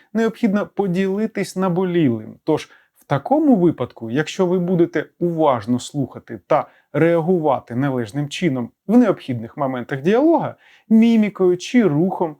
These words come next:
проявляючи або імітуючи живий інтерес, то навіть нічого не промовивши, людина буде вважати вас дуже цікавим співрозмовником.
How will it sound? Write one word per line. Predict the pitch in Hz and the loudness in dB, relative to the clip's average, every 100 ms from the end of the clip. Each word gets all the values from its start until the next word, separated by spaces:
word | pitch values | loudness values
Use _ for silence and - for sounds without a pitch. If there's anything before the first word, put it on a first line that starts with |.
| _ _ | _ _
проявляючи | - 185 190 185 233 277 262 269 - | 0 2 2 2 2 2 0 -6 0
або | 247 220 233 269 | 2 2 2 2
імітуючи | 165 156 160 185 143 - 135 | 2 2 2 2 2 0 -2
живий | 143 151 151 | 0 0 0
інтерес, | 170 277 339 359 - _ | 2 0 0 -2 -6 _
то | 208 202 - | -4 -4 -4
навіть | 165 180 202 294 277 254 | 0 2 2 2 0 0
нічого | 196 185 240 226 196 | -2 -2 -2 -2 -2
не | 202 | -4
промовивши, | 190 196 196 160 123 107 - 104 _ _ | -2 -2 0 0 0 -4 -12 -16 _ _
людина | 190 208 196 226 190 | 2 4 4 2 2
буде | 170 165 | 2 2
вважати | 160 185 196 208 | 2 0 -2 -2
вас | 170 165 - | 0 -2 -6
дуже | 156 151 165 202 196 | -6 0 2 2 -2
цікавим | 185 139 - 147 151 | -6 -6 0 0 0
співрозмовником. | 135 - 143 143 135 120 104 98 107 | -4 -2 -2 -2 -2 -4 -6 -16 -20